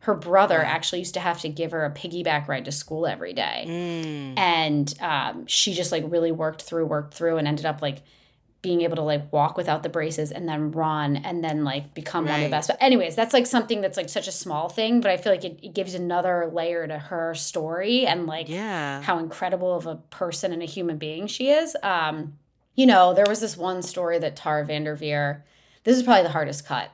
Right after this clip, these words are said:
Speaker 1: um, that Tara Vanderveer shared with us. And it was a year to the day before the gold medal game.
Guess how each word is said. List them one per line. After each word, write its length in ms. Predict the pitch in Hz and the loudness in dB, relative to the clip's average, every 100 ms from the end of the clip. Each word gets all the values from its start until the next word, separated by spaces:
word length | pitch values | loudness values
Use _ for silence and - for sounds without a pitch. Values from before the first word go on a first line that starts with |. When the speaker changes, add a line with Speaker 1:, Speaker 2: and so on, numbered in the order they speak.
| - | -4
Speaker 1:
um, 380 | 127 117 110 110 | -2 -2 -6 -4
that 180 | 160 | -4
Tara 240 | - 185 165 | 0 2 2
Vanderveer 340 | 160 151 143 | 0 -4 -4
shared 300 | 151 151 143 | -4 -2 0
with 160 | 151 147 | -2 -2
us. 420 | 127 - - - - - _ _ _ _ _ _ _ _ _ | -4 -2 -4 -6 -10 -20 _ _ _ _ _ _ _ _ _
And 220 | 196 180 | -2 2
it 140 | 185 - | 2 4
was 340 | 185 180 165 - | 4 4 2 -2
a 80 | 175 | -4
year 560 | 170 170 190 196 208 | -6 -6 0 2 2
to 180 | 208 - | 0 -4
the 100 | 170 | -4
day 840 | 147 - - 165 147 139 139 143 - | -6 -8 -2 0 2 0 -2 -6 -8
before 680 | 170 - - 175 165 170 170 | -8 -8 -6 -2 2 2 2
the 120 | 170 | -2
gold 320 | - 151 143 | -4 -4 -2
medal 320 | 147 131 131 | -2 -2 -4
game. 460 | 143 - - - | -8 -10 -12 -16